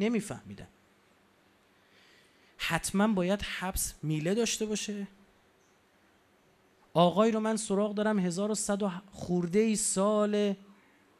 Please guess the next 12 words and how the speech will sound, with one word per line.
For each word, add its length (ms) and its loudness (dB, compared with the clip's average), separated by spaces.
شیع-، 600 2
منتظرانش 1300 4
به 140 -8
خاطر 220 0
درست 400 0
عمل 260 -2
نکردن 480 -2
او 60 0
رو 80 4
به 80 4
زندان 360 2
انداختن. 560 -2